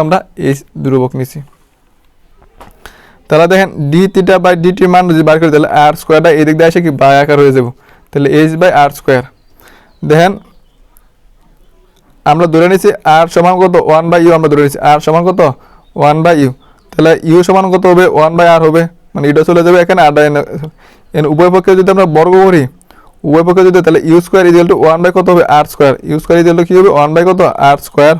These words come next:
হবে। তাহলে এইচ তো আছে, এইচ into কত আছে? মনে করো এইচ into ওয়ান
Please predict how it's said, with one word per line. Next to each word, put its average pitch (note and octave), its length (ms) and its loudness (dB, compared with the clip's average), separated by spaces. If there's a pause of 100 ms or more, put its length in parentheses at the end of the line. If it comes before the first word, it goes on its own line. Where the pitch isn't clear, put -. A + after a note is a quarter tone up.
হবে। C3 160 0 (1700)
তাহলে E3+ 180 0 (360)
এইচ F3 220 0
তো G#3 60 0 (100)
আছে, F3 160 -2 (160)
এইচ F3+ 120 2 (100)
into F#3+ 220 0
কত F#3 180 2
আছে? E3+ 180 0
মনে E3+ 160 0
করো E3 120 0 (160)
এইচ F3+ 140 0 (140)
into F3 220 0 (160)
ওয়ান D#3 180 0